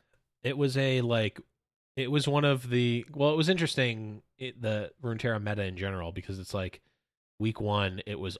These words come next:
all Dawn Spiders because everyone ha-, starts with two Elises.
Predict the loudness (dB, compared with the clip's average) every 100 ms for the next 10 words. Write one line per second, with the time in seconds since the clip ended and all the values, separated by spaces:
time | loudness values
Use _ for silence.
0 | -6 -2 -2 -2 -4 -8 _ _ -8 -6
1 | -6 -8 -8 -8 -10 -10 -8 -6 -8 -8
2 | -6 -4 -4 -4 -4 -4 -4 -4 -4 -4
3 | -4 -6 -8 -8 -8 -8 -6 -8 -8 -6
4 | -8 -10